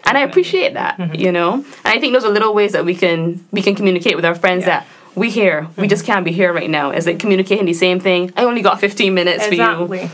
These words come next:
Speaker 1: Yeah.
Speaker 2: And we have to tell people, we have to be okay with the potentiality of a rejection.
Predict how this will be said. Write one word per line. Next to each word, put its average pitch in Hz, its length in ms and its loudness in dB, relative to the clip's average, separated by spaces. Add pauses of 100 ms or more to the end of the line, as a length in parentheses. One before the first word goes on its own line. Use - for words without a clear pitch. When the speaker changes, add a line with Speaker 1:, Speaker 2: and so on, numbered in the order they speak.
(200)
Speaker 1:
Yeah. 151 340 -4
Speaker 2:
And 262 80 -2
we 311 80 -2
have 359 240 2
to 370 100 -4
tell 302 260 0
people, 277 520 -2
we 277 120 -6
have 330 200 0
to 294 80 -6
be 233 160 -2
okay 220 560 0
with 175 420 -2 (500)
the 202 100 2
potentiality 220 1200 -2
of 180 220 -2
a 180 60 -6
rejection. 165 800 -6